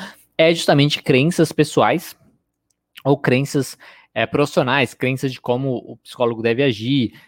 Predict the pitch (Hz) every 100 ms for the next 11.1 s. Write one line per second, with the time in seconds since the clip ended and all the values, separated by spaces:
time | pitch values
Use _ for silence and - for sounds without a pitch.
0 | _ _ - 127 123 127 - - 135 147
1 | 120 101 117 113 117 - 120 - 113 123
2 | 127 - 131 143 127 131 120 127 - 143
3 | - 127 - _ _ _ - 110 160 196
4 | 151 196 131 127 - 139 - _ 147 143
5 | 202 226 196 196 - _ _ - 113 -
6 | 113 135 127 120 127 - 135 127 131 143
7 | 135 139 - - 135 - - - - _
8 | - 135 - 147 156 - 143 123 - -
9 | _ 127 143 151 160 127 139 151 180 156
10 | 135 120 131 123 - 123 113 110 117 113